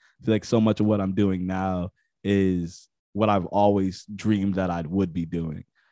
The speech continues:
Um, being able to publish books and become an author and be known in that space and be,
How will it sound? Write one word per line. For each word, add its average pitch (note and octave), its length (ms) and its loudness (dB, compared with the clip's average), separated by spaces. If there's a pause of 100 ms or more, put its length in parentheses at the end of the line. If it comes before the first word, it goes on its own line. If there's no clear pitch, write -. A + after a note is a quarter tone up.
(160)
Um, E2+ 500 -4
being A2+ 200 2
able G#2 140 2
to F#2+ 40 -2
publish G#2+ 340 -4
books A2+ 280 0
and F#2+ 80 -6
become G2+ 160 -4
an F2+ 60 -6
author F#2+ 560 -2 (360)
and F2+ 400 -4
be G2+ 120 0
known G#2+ 400 2
in G2+ 140 0
that F2 200 -8
space F#2 640 -6 (100)
and F#2 380 -4
be, F#2 480 -4